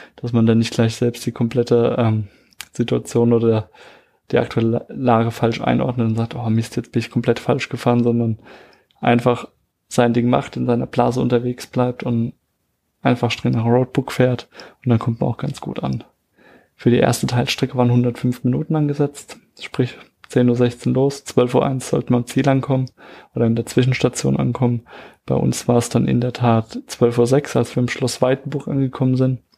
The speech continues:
in Starzach. Dort waren sechzig Minuten Pause für uns angesetzt, bevor es dann weiterging. Für die zweite Strecke des Tages, also zweite Wegstrecke des Tages. Am Tag selbst wurden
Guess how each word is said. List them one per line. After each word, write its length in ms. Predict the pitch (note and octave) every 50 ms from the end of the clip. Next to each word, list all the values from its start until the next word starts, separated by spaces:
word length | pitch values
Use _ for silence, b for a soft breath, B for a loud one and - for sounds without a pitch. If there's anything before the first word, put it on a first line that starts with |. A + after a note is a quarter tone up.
| B B B B B B B B B _
in 100 | - B2+
Starzach. 640 | A#2+ - - B2 C3+ - - - C3+ B2+ - - - - _ b b b b b b b b b b b b b b _ _
Dort 220 | - A#2+ A#2 -
waren 280 | - A#2 A2+ A2+ A2+ A2+
sechzig 340 | A#2 B2 A#2 - - - -
Minuten 360 | B2+ A#2+ A#2+ A#2+ A#2 - B2+
Pause 300 | B2 B2+ C3 C#3 C#3 D3
für 140 | C#3+ - D3+
uns 140 | C#3+ C#3 -
angesetzt, 640 | - C#3+ C#3 C#3 C#3 C#3+ C#3 - - - - _ _
bevor 320 | - B2 A#2 - - A#2+
es 80 | A2+ -
dann 180 | - B2 B2
weiterging. 580 | A#2+ B2 C3 - C#3+ C#3 - C#3+ C#3+ D3 C#3+ C#3+ - _ _ _ _ _ _ _ _ _ _ _ _ _ _ _ _ _ - _ _ - - _ _
Für 220 | - - - B2
die 220 | B2 A#2+ A#2+ A#2+ A#2
zweite 300 | - - C3 B2+ A#2+ -
Strecke 300 | - - B2 A2+ - A#2+
des 180 | - A#2+ -
Tages, 360 | - - A#2+ A#2+ A#2 A#2 A#2
also 180 | A#2 B2+ A#2+ A2+ A2+ -
zweite 480 | - - B2+ A#2 A#2 A2 B2 A2+ A2+ B B B B B B B B B B B B B _ -
Wegstrecke 460 | B2 B2 A#2 - - - A#2 A2+ A2+
des 220 | - B2 - -
Tages. 460 | - - A#2 A2+ A#2 B2 A#2+ A2+ - - - - _ - - _ _ _ _ _ _ _ _ _ _ _
Am 120 | - C3
Tag 220 | - B2 B2 A#2 -
selbst 600 | - C3 C3+ C#3 C#3 - - - - - C#3 C#3
wurden 500 | B2+ B2 B2 B2 B2 A#2+ A#2+ A2+ A#2